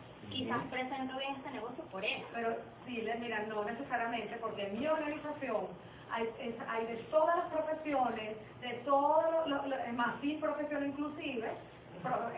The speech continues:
Speaker 2: sin educación pro-, este, profesional, pero el sistema educativo que tiene mi organ-, mi empresa, mi organización, nos forma. Muchos pensamos que no sabemos vender, que no nos gusta vender,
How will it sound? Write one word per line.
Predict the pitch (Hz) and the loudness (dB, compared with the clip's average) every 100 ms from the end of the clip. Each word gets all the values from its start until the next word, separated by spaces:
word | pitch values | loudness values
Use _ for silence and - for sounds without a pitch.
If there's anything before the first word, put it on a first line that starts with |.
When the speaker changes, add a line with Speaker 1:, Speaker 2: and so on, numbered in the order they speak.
| - | -6
Speaker 2:
sin | 240 220 | -6 -4
educación | 202 202 - 208 | -2 -2 -4 -4
pro-, | 240 277 | -2 -2
este, | 269 277 247 233 - - | -2 -2 -2 -4 -6 -6
profesional, | 262 277 277 320 262 254 - - - | -4 -2 -2 2 2 0 -6 -14 0
pero | 269 262 233 | 2 4 2
el | 226 | 0
sistema | - 269 269 370 | -2 2 2 4
educativo | 370 - 277 294 269 208 208 | 2 2 0 0 0 0 -2
que | 208 208 | 0 -2
tiene | 226 233 269 320 320 262 | -2 0 0 2 0 -2
mi | 254 | -2
organ-, | 262 262 262 | -2 -2 -4
mi | 269 | -2
empresa, | 277 254 233 214 226 | -2 -2 -2 -4 -4
mi | |
organización, | 233 262 277 269 254 | -6 -6 -4 -4 -2
nos | 254 247 | -2 -2
forma. | - 269 269 240 202 - 233 - - 240 | 4 8 8 6 0 -2 0 0 0 -2
Muchos | 254 302 | 0 2
pensamos | 302 262 254 302 302 311 285 | 2 2 2 4 4 2 0
que | |
no | 247 208 | -2 -2
sabemos | 247 233 254 | -2 -2 0
vender, | 240 233 233 | 0 0 -2
que | 240 | -2
no | 233 | -2
nos | 247 | -2
gusta | 247 247 | -2 -2
vender, | 240 226 240 | -2 -4 -6